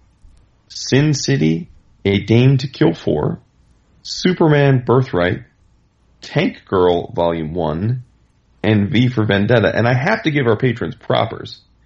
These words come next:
because at the time of this recording, we have one hundred and three patrons, and sixty-one of you have voted for this thing. So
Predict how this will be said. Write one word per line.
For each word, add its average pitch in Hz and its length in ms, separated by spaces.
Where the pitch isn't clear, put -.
because 117 320
at 165 520
the 120 80
time 139 260
of 117 100
this 117 140
recording, 110 460
we 98 100
have 98 220
one 113 220
hundred 123 400
and 107 100
three 113 200
patrons, 143 580
and 131 160
sixty-one 240 800
of 147 120
you 95 120
have 95 140
voted 143 280
for - 100
this - 180
thing. - 260
So - 420